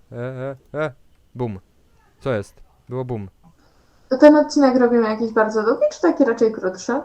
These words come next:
Speaker 1: Dostałem informację bum i nie wybuchło nic. Przy-,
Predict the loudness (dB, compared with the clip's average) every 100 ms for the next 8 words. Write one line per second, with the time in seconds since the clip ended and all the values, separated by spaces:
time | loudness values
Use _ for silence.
0 | -12 -14 -12 -8 -8 -8 -10 -10 -10 -12
1 | -10 -10 -10 -12 -10 -12 -12 -12 -14 -18
2 | -20 _ _ _ _ _ _ _ _ _
3 | _ _ _ _ _ _ _ _ _ _
4 | _ _ _ _ -20